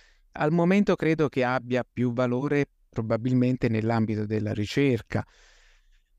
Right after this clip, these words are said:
In ambito umano, interumano, perché noi facciamo anche questo lavoro, noi medici interumano, cioè agiamo con il paziente non solo da un punto di vista tecnico, quindi come dire strumentale, di diagnosi, eccetera, ma anche di empatia,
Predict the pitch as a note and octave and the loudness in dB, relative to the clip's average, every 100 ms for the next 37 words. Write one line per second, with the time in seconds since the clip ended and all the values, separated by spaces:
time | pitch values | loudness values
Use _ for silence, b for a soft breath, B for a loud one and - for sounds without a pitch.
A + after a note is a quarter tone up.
0 | _ - D3 D#3 F3+ F3 D#3+ D3 C#3 C#3+ | _ -2 2 2 2 0 0 -2 0 0
1 | D3+ C#3 A#2 - F#3 F#3+ F3 - C3 B2 | 0 0 -2 -2 0 2 0 0 0 0
2 | A#2+ C3+ B2 G#2+ G#2+ - G#2+ - A2 B2+ | 0 0 0 -2 -6 -8 -8 -6 0 0
3 | C3 A2 - A2 A2 A2 G#2+ A2 - G#2 | 0 -4 -2 -2 -2 -4 -6 -6 -6 -4
4 | G#2 B2 D3+ A2+ G#2+ A2+ A#2 B2+ B2 B2+ | -2 0 0 0 0 0 0 2 0 -2
5 | - B2 B2 D3 C#3 C3 - B2 A#2 A#2 | -2 -2 -2 -2 0 -2 0 -2 0 0
6 | B2+ B2 A2+ A2 A2+ A2 A2+ C#3+ D3+ A2+ | 0 0 -2 -2 -2 -2 0 0 0 -2
7 | G#2+ G#2+ G#2+ - A2 - C#3+ C#3+ C3 - | -4 -6 -6 -4 -6 -2 2 4 2 0
8 | A2+ A2+ A#2+ - F3 D3 A2+ G#2 A#2+ A#2 | 0 0 0 0 2 2 0 -2 -2 -2
9 | A2 A2 A#2+ B2 A#2 A2 C3 C3 - C3+ | -2 -2 -2 -2 -4 -2 0 0 -2 0
10 | B2+ - A2 - A#2+ A#2 - A2 A2+ A#2 | 0 -2 -2 0 2 2 -2 -4 0 -2
11 | A2 A2+ A2 G#2+ A2+ B2 B2 A#2+ A2 G#2+ | -2 -4 -4 -4 -2 -2 0 0 -2 -2
12 | A2 A#2 A#2 A2+ - - A#2 A2+ A2+ A2+ | 0 0 0 -2 -4 -2 -2 -2 -2 -4
13 | A#2+ A#2+ A#2 A#2 A2+ A#2 A2 C#3 B2+ A#2+ | -4 -4 -2 0 0 -2 -4 -2 0 0
14 | D#3 | 0